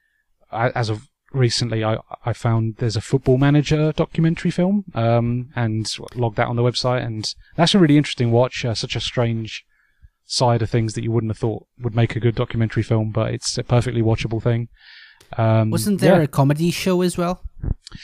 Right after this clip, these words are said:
Speaker 1: Y-, it's based on that, basically. So
Speaker 2: Oh.
Speaker 1: the, the, the lead, uh, the, the, the main sort of, uh, guest or commentator that, that, that, um, starts the documentary piece is the guy that was running the, um, the comedy show around the country, and he gets featured quite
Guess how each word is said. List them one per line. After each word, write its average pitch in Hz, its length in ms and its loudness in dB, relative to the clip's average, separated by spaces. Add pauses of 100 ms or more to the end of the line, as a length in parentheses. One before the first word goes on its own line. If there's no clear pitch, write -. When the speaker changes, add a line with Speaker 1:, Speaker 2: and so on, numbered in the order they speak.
(240)
Speaker 1:
Y-, 147 200 -10
it's 185 160 0
based 175 360 2
on 120 140 2
that, 107 160 -2
basically. 110 500 -4
So 123 180 2
Speaker 2:
Oh. 120 80 4
Speaker 1:
the, 123 320 4
the, 120 380 2 (120)
the - 20 4
lead, 160 540 2 (180)
uh, 127 200 -2
the, 127 220 -4 (200)
the, 131 180 -6 (160)
the 127 60 -4
main 143 600 0 (400)
sort 123 360 -8
of, 107 80 -10
uh, 110 180 -4 (720)
guest 131 380 0
or 117 140 -2
commentator 117 520 -4
that, 123 240 -10
that, 117 240 -6 (240)
that, 117 220 -4
um, 110 220 -6
starts 120 360 -2
the - 140 -16
documentary 113 400 -6
piece 110 240 -4
is 117 120 -6
the 127 80 -2
guy 113 200 0
that - 160 -8
was 110 140 -10
running 113 340 -4
the, 110 200 -6
um, 104 260 -4 (240)
the 107 80 -8
comedy 123 300 0
show 110 180 -2
around 107 260 -4
the 104 80 -8
country, 107 480 -6
and 101 200 -14 (240)
he 139 120 2
gets 123 180 2
featured 120 280 -2
quite 110 240 0